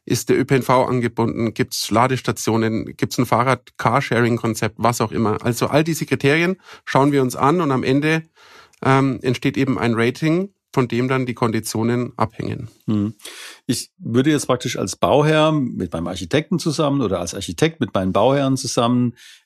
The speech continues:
Speaker 2: äh, das Projekt vorstellen und dann, das wird, das ist ja das Interessante jetzt an der Interaktion zwischen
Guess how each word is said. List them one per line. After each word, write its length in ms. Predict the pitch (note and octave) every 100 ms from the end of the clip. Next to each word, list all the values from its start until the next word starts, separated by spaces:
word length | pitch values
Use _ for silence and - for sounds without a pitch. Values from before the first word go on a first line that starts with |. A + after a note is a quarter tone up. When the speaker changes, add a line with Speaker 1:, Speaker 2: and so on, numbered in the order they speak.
| _
Speaker 2:
äh, 300 | G#2 G2+ G2
das 360 | - - - G2+
Projekt 420 | - G2 B2+ -
vorstellen 840 | - A2 D#3+ - F#3+ F#3 G3 G3+ G3+
und 220 | C3+ A#2+
dann, 520 | A#2+ C#3 D3 D#3 D3 -
das 240 | - G#2
wird, 160 | C3+ -
das 140 | B2+
ist 160 | C#3+ B2
ja 80 | B2
das 120 | A2
Interessante 400 | A2+ G#2 C3 C3+
jetzt 140 | A2+
an 80 | A2+
der 100 | G#2
Interaktion 720 | D#3+ D#3+ G#2+ F#2+ - B2+ D3
zwischen 480 | C3+ A2 - G2